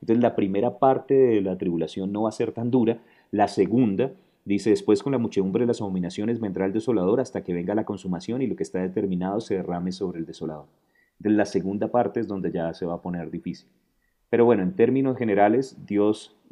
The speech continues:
básicamente les dio una profecía donde tenía un conteo específicamente de los años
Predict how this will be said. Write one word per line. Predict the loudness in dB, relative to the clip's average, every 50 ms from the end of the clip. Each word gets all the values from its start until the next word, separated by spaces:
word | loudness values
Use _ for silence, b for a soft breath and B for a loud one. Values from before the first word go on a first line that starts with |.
| -14 -14 -14 _ -14
básicamente | -14 -8 -2 0 0 0 -2 -4 -6 -4 -4 -2 0 0
les | 0 0 0
dio | 0 -2
una | -2 -2 -2
profecía | -4 -2 -2 -4 -4 -4 -2 0 0 0 -2
donde | -2 -4 -6 -4 -2 -2 -2 -2
tenía | -4 -8 -8 -8 -8
un | -10 -10
conteo | -8 -8 -6 -6 -4 0 2 4 6 6 6
específicamente | 4 2 -2 -10 -8 -6 -6 -8 -6 -4 -4 -4 -4 -4 -4 -2
de | -2
los | -2 -2 -2
años | -2 -2 -2 -4 -6 -8 -12